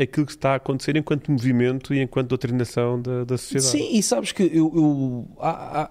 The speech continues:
Speaker 2: a-, acho que foi no livro do Mike Hume, O Direito a Ofender, eu acho que foi nesse livro que ele diz que tu simplesmente aceitares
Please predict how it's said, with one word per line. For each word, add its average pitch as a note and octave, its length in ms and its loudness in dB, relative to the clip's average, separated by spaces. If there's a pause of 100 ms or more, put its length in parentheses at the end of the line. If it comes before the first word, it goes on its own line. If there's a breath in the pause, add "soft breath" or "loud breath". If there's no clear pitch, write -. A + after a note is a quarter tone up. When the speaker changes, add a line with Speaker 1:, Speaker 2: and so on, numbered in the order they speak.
Speaker 2:
a-, E3+ 40 2
acho - 220 -2
que - 160 -20
foi A#2 340 -2
no B2 220 2
livro A2+ 260 -2
do A2+ 380 -2
Mike A#2 360 -2
Hume, G#2+ 200 -4 (280 loud breath)
O B2+ 100 0
Direito C3+ 340 2
a B2+ 40 4
Ofender, A#2 520 -2 (600 soft breath)
eu - 80 2
acho E3+ 160 -2
que - 60 -12
foi E3 80 2
nesse C#3+ 320 -2
livro A#2 300 -2 (300 soft breath)
que - 140 0
ele D#3 160 2
diz D3+ 600 0 (480 soft breath)
que D#3 200 -8
tu D3+ 160 -2
simplesmente C#3 560 2
aceitares A#2 600 -4